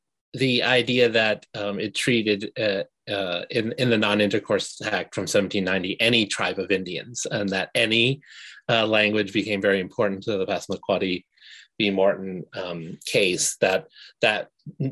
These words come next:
didn't mean you had to have had a treaty with the United States or had any formal previous federal relationship. So that opened up actually s-, land claims, um, across the country,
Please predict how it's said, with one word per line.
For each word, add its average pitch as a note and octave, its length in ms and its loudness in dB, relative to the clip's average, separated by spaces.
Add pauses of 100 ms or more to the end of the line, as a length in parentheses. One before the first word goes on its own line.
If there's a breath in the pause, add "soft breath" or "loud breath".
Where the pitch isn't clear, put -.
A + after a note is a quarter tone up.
didn't B2 300 2
mean G#2 260 2
you G2+ 120 2
had G2 280 0
to A#2 60 2
have G2 200 6
had F#2 180 0
a F#2 80 2
treaty F#2+ 400 -6
with F#2 120 -2
the G#2 80 -4
United F2 280 -4
States B2+ 320 4
or G#2+ 120 6
had G#2 320 6
any F#2+ 220 2 (260)
formal G2 360 4
previous F#2+ 460 -4
federal F2 380 0
relationship. E2+ 720 -6 (1600 loud breath)
So C#3+ 380 10 (160)
that E3+ 320 2
opened D#3 340 6
up C#3 240 6
actually A2 600 -2
s-, - 180 -6 (100)
land A#2+ 360 4
claims, G#2+ 640 -2
um, G#2+ 340 0
across A#2+ 400 0
the - 80 -4
country, - 560 -4